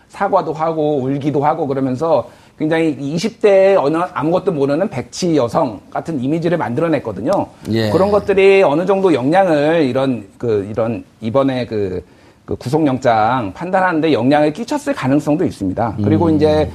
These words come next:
Speaker 1: 중요한 것은 아까 전에 말씀을 하셨는데 이제 왜 그러면은 그, 그 처음에 체포영장을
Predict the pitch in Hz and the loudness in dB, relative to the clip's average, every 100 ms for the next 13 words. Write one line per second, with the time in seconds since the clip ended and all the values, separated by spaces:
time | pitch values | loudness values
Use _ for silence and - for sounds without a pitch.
0 | - - - 185 233 233 240 147 180 196 | -12 -12 -2 0 2 2 2 0 2 0
1 | 185 127 131 202 214 127 254 214 147 120 | 0 -2 -2 -4 -2 0 0 2 2 4
2 | 143 131 113 143 139 107 143 180 233 233 | 4 4 2 0 0 -2 2 2 4 2
3 | 180 175 170 160 143 147 147 113 123 117 | 2 0 0 0 2 4 2 0 -2 -2
4 | 110 - - _ _ 127 113 - _ _ | -4 -8 -20 _ _ -2 -2 -4 _ _
5 | _ _ _ _ _ - - 262 269 254 | _ _ _ _ _ -8 2 4 4 2
6 | 311 330 - 349 311 294 302 262 226 226 | -4 -4 0 2 4 2 2 4 4 2
7 | 226 226 220 220 214 202 | -2 -4 -6 -4 -2 -2